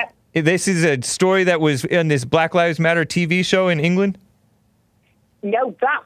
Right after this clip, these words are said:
Speaker 1: that's not on the, on, that's not made up. This is a real video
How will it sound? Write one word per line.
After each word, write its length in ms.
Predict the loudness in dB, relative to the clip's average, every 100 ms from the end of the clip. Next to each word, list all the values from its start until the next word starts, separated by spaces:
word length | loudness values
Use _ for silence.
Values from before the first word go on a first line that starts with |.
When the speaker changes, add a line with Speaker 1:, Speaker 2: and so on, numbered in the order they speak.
| -8
Speaker 1:
that's 320 | -4 -4 -4 -4
not 180 | -2 0
on 160 | -2 -2
the, 120 | -4 _ -4
on, 160 | -4 -2 -2
that's 240 | -4 -2
not 200 | -2 -2
made 340 | -2 -2 0
up. 300 | 0 0 -2 -2
This 140 | -6 -6
is 140 | -6 -4
a 100 | -4
real 580 | -2 -2 0 -2 -2 -6 _ -20 -4
video 680 | -4 -2 -2 0 0 -2 -4